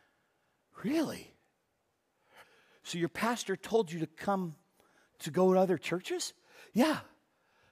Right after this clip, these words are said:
'cause he believes that we are one. We are one. This is who we are." And so he said, "Hey, I want you to go out, visit another congregation.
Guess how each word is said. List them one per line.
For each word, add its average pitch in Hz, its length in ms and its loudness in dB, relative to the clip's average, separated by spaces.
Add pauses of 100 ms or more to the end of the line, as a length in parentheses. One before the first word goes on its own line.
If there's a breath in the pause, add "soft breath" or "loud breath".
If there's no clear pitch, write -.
'cause 165 180 0
he 208 120 2
believes 196 420 -2
that 160 140 2
we 180 160 2
are 147 100 4
one. 123 540 0 (920)
We 190 120 2
are 190 80 8
one. 147 480 4 (640 soft breath)
This 214 160 -2
is - 40 -6
who 233 140 2
we 196 240 2
are." 196 400 -2 (180 loud breath)
And 160 100 -4
so 196 120 2
he 170 100 2
said, 175 180 2
"Hey, 233 200 4 (160 loud breath)
I - 40 -2
want 185 180 0
you 202 60 -4
to 220 80 4
go 247 60 2
out, 302 180 -4 (580)
visit 190 240 0
another 233 220 0
congregation. 220 720 -6